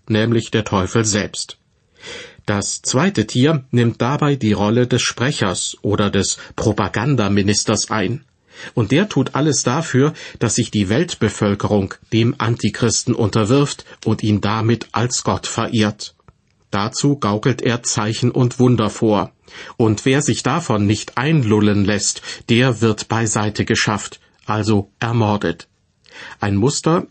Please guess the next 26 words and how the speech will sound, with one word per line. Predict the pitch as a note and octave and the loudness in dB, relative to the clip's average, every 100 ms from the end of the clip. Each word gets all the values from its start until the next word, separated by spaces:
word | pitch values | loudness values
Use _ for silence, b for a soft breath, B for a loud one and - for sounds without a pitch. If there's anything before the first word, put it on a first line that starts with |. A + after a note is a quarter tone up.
| - | -4
das | G#2+ | -4
schon | - B2 B2+ | 0 0 2
bei | A#2+ G#2 | 0 -2
der | A2 | -4
Durchsetzung | G#2 B2 C3 B2+ A#2+ B2+ A#2+ | 0 0 2 0 0 -2 0
des | C3 - | 0 -2
Kaiserkultes | - D3+ D#3+ G#2 - A2 G#2 G#2 G2 - | -2 0 2 0 2 0 2 0 -2 -4
unter | - A2+ A#2+ A2+ | -2 0 2 0
Domitian | A#2 A2 A#2 - D3 C3+ G2+ B B - | 2 2 2 0 0 0 0 B B -4
am | A2+ | 0
Ende | - C3+ C#3 | 2 2 2
des | C#3 C3 | 0 0
ersten | B2+ G#2 - | -2 -2 -2
Jahrhunderts | A#2 B2 A#2+ A#2 G#2 G2+ - b | 0 0 2 2 2 -2 -6 b
zu | - A#2+ G2+ | -2 0 2
beobachten | B2+ C3 G2 G2+ - A2 | 2 2 2 -2 -2 -2
ist. | - G#2 - - _ _ B B B B | 0 -2 -6 -14 _ _ B B B B
Und | - G2+ | -4 2
so | D3 G#3 | 2 4
haben | D3 F3 E3+ | 2 2 0
es | - | 0
die | - A#2 | -2 0
ersten | B2 E3 - C#3+ | 0 0 -2 0
Hörer | B2 C#3 A2 G2+ | 2 2 2 0
der | A2 | 2
Offenbarung | - G#2+ A2 A2 B2 C3 A#2+ | 0 0 0 0 0 2 0